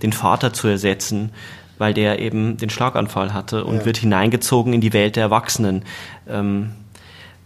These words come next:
Speaker 1: alles schmilzt bei ihm in solchen Bildern zusammen, die, die man immer und immer wieder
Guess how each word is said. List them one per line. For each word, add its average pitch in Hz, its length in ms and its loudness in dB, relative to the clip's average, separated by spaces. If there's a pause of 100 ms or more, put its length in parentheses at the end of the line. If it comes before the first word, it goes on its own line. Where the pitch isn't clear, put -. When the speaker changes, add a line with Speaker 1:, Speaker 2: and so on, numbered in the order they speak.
(720)
Speaker 1:
alles 135 300 0
schmilzt 135 520 0
bei 110 300 2
ihm 117 360 0
in 110 220 -4
solchen 113 320 0
Bildern 123 340 0
zusammen, 110 580 -2
die, 107 420 -2 (720)
die 110 60 -2
man 110 180 0
immer 127 400 4
und 110 180 0
immer 117 240 2
wieder 110 400 2